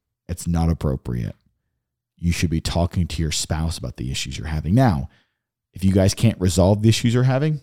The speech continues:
go see a therapist, go talk to your pastor. But the worst thing you could do, because what's gonna happen is it's gonna be so comfortable talking negative about your spouse. Okay, well, things aren't going good at home, so let me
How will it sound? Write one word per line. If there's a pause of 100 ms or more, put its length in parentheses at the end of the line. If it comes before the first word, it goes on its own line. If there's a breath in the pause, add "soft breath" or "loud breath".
go
see
a
therapist,
go
talk
to
your
pastor. (480)
But
the
worst
thing
you
could
do, (720)
because
what's
gonna
happen
is
it's
gonna
be
so
comfortable
talking
negative
about
your
spouse.
Okay,
well, (200 loud breath)
things
aren't
going
good
at
home,
so
let
me